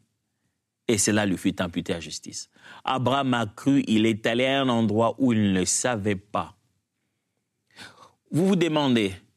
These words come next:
Bon, peut-être que le désert, hein, euh, mais moi j'imagine bien les routes d'aujourd'hui. Combien d'embranchements Abraham a été face ? Combien des routes ont été triangulaires comme ça ?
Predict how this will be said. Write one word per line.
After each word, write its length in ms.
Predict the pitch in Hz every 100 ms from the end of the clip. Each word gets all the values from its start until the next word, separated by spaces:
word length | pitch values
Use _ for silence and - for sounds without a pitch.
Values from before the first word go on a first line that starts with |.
| _
Bon, 220 | 208 196 127
peut-être 400 | 165 - 190 -
que 100 | 151
le 140 | 131
désert, 580 | 131 135 120 202 226 175
hein, 200 | 185 190 _ _ _ _ _ _ _ -
euh, 340 | 117 113 110 107 - 165
mais 100 | 180
moi 180 | 214
j'imagine 520 | 151 135 135 131 160 139
bien 180 | 143
les 160 | 123 120
routes 260 | 127 165 -
d'aujourd'hui. 560 | 104 98 90 104 127 _ _ _ _ _ _ -
Combien 640 | 214 214 190 151 156 180 _ _ _ _ _ _ _ 123
d'embranchements 880 | 147 170 151 147 - - 113 117 - _ _ _ _ _
Abraham 400 | 120 117 147 135
a 80 | 117
été 240 | 104 104
face ? 360 | 101 90 - - _ _ _
Combien 400 | 170 175 165 208
des 140 | 185 139
routes 480 | 131 180 - - - -
ont 100 | 127
été 480 | 113 101 131 131 - - _ -
triangulaires 680 | 160 170 151 139 131 110 -
comme 180 | 90
ça ? 240 | - -